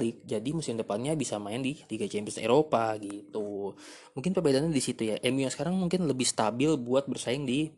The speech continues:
jajaran atas Premier League atau bersaing di empat besar gitu. Jadi gue sangat excited sih buat final besok main di Wembley. Dan lawan Newcastle ini merupakan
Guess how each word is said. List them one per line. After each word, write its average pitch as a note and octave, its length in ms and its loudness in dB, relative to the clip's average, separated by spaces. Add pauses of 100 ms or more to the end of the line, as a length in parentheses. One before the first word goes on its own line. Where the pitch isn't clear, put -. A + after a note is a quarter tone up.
jajaran A2+ 400 0
atas C3+ 240 0
Premier A#2 400 0
League - 80 -6
atau A#2+ 160 0
bersaing B2+ 320 -2
di A2 80 -4
empat - 240 -8
besar G2+ 400 -2
gitu. - 400 -12 (1300)
Jadi C#3 160 4
gue D3 80 4
sangat B2 320 0
excited A#2+ 400 -2
sih A2+ 160 -6
buat A#2 320 -2
final G3+ 640 0
besok - 560 -4 (400)
main G#2+ 160 -4
di A2 160 0
Wembley. G#2 400 0
Dan F3+ 560 2
lawan F#3 240 4
Newcastle G3+ 480 4
ini G#3 160 4
merupakan F#3+ 420 4